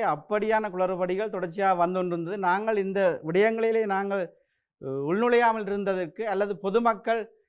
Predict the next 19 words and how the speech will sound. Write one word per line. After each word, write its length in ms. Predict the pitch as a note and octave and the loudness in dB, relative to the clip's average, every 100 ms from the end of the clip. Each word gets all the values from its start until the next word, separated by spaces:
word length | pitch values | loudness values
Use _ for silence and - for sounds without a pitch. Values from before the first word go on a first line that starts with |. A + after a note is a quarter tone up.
| _ - | _ -8
இதிலே 300 | E3 G#3 A3 G#3 F#3+ F3+ E3 | -2 2 2 2 0 -2 4
வாய்மூடி 420 | F#3 A3+ A#3 G#3+ | 6 6 0 -4
இருந்தது 280 | G3 F#3+ F#3+ | -4 -6 -4
காரணம், 500 | F#3 E3+ E3 D#3 B3 - _ _ _ _ _ _ _ _ | 2 4 4 -4 -8 -16 _ _ _ _ _ _ _ _
இதிலே 220 | F3 A#3 A#3+ | 0 0 0
கதைத்தால் 580 | F#3 A3 C4 A#3+ C4+ | 0 0 0 0 0
நியாயத்தை 500 | A3+ A3+ A#3 A3+ A3 A3 | 0 0 0 0 -4 -6
பெற்றுக்கொள்ள 380 | G#3+ G3+ G3 F#3 | -6 -2 -2 -2
முடியாது. 460 | F3 D#3+ C3 A2 - | 0 0 0 -4 -14
இப்போ 160 | C3 C#3+ | -12 -8
வைத்திய 400 | C#3 D#3 F3 G3 F#3+ | -2 -2 -2 0 0
அத்தியட்சகர் 640 | E3 F3+ F#3 E3 F#3 F#3+ | 0 -4 -8 -6 -6 -4
ஒரு 80 | F3+ | -4
பக்கம் 320 | D#3+ D3+ D3+ D3 | -4 -6 -6 -6
இருப்பார், 360 | B2+ A#2+ A#2+ - _ _ _ _ - | -8 -10 -14 -16 _ _ _ _ -4
அல்லது 240 | D#3+ F3+ | 0 6
அவர் 300 | F3 F3+ F#3+ F3 | 6 6 4 2
தன்னுடைய 280 | F#3 F3+ E3+ | 2 2 2
வைத்தியசாலையினுடைய 1080 | F3 E3+ G3 F#3+ F#3 F3 F3+ F3+ E3+ F3+ | 2 0 -4 -2 2 4 4 0 -2 0